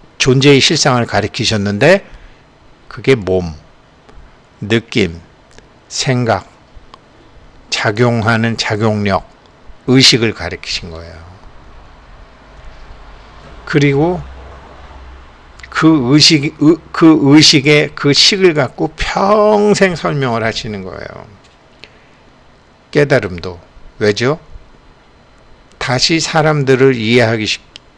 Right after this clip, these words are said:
사람들을 이해시켜주기 위해서는 다시 그 사람의 의식부터 해야 되니까.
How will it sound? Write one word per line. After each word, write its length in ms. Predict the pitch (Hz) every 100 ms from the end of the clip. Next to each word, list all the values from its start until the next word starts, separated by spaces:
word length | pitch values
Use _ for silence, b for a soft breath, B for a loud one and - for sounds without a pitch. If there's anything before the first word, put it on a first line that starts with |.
| _ - -
사람들을 640 | - 151 156 147 151 143
이해시켜주기 1160 | 127 117 131 135 127 - - 139 117 110 113 104
위해서는 540 | 104 101 110 123 185 - B B B
다시 520 | - - 117 180 185 - B B _
그 220 | - 143
사람의 440 | 156 139 131 147 139
의식부터 640 | 135 139 151 147 139 -
해야 220 | 127 139 110
되니까. 560 | 98 85 - 104 95